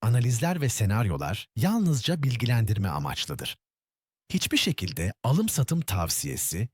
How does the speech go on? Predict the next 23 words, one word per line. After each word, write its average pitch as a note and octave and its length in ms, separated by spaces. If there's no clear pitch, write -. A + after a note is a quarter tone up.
yatırım G#2+ 560
veya F2+ 300
finansal C#3+ 600
danışmanlık A#2+ 600
niteliği F#2 400
taşımamaktadır. C#2+ 920
Yatırım G3 360
kararlarınızı D#2 880
verirken E2 600
kendi C3+ 320
araştırmanızı E2 720
yapmanız, C#2+ 520
risk C3+ 420
toleransınızı E2 800
değerlendirmeniz C#2+ 920
ve E2+ 80
gerekirse E2 840
yetkili E3 480
bir F3+ 80
finans G#2+ 420
uzmanına E2+ 520
danışmanız D#2 640
önemlidir. D2 600